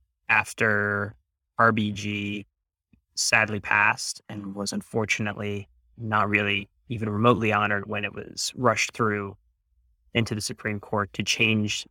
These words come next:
uh, the landscape of how these justices would deliberate Roe v. Wade. So, you know, I've been wading through just massive amounts of news, but I think anything that's, like, looking backward, saying,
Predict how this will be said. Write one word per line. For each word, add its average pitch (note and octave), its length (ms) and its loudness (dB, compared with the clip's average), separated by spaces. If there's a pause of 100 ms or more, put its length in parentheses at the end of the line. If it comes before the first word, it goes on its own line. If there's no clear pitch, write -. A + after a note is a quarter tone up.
uh, G#2 160 -4 (240)
the G#2+ 160 2
landscape A2 720 -2
of G#2 360 4 (580)
how G#2 640 2
these A2 200 -8
justices - 580 -6
would A#2+ 220 -2
deliberate A2+ 480 -2
Roe A2+ 180 -2
v. A2 160 -8
Wade. A2 460 -6
So, A2 240 -2 (340)
you B2 80 2
know, B2+ 60 8
I've A2+ 140 6
been G#2 240 0 (420)
wading C3+ 340 4
through A#2 200 -4
just G#2+ 200 -6 (260)
massive B2 420 0
amounts G#2+ 260 -4
of G2+ 60 -8
news, G#2 260 -4
but G#2+ 120 -6
I G#2 60 2
think B2+ 200 -4
anything C#3 320 2
that's, A2+ 200 0
like, G#2 240 -4 (540)
looking A#2+ 800 2
backward, - 540 0 (320)
saying, G#2 500 2